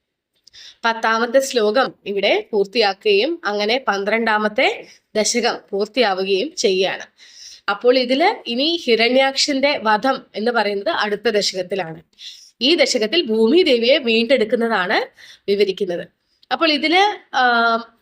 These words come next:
ഭട്ടതിരിപ്പാട് പറയാത്ത ഒരു കാര്യം, അത് പുറത്ത് കഥകളിലൂടെ കേട്ടതാണ്, അത് എത്രത്തോളം ശരിയാണെന്നൊന്നും എനിക്കറിയില്ല. അങ്ങനെ ഒരു കേട്ട കാര്യം, എന്തുകൊണ്ടാണ് ഹിരണ്യാക്ഷനെ വധിക്കാൻ, ആ, വരാഹത്തിന്റെ രൂപം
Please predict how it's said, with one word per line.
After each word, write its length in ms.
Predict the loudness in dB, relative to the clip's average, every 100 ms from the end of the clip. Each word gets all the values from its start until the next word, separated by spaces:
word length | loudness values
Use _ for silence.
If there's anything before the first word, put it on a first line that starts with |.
| _ _ _ _ _ _ _ _ _ _ _ _ _ -6 -6
ഭട്ടതിരിപ്പാട് 760 | -4 0 2 2 2 0 0 0
പറയാത്ത 460 | 0 2 0 0
ഒരു 160 | 0 0
കാര്യം, 500 | 0 0 0 -2 -4
അത് 240 | -4 -2 2
പുറത്ത് 340 | 0 2 -2
കഥകളിലൂടെ 580 | 0 2 4 4 2 2
കേട്ടതാണ്, 540 | 2 0 0 -2 0
അത് 140 | 0 -2
എത്രത്തോളം 500 | -4 -2 2 2 2
ശരിയാണെന്നൊന്നും 760 | 2 2 4 2 0 0 2
എനിക്കറിയില്ല. 800 | 4 2 0 0 -2 0 -2 -2 -12 -20 -20 -20 -20 _ -4
അങ്ങനെ 320 | 0 2 2
ഒരു 80 | 2
കേട്ട 280 | 4 4 2
കാര്യം, 460 | 0 2 2 0 -4 0
എന്തുകൊണ്ടാണ് 920 | 0 2 4 4 4 2 2 -2 0
ഹിരണ്യാക്ഷനെ 760 | 0 2 2 2 2 0 0
വധിക്കാൻ, 580 | 2 0 -2 -2 -2 -2 -10 _ _ _ _ _ _ _ -6
ആ, 160 | -4 0
വരാഹത്തിന്റെ 720 | 0 2 2 0 0 2 4
രൂപം 440 | 6 6 4 -2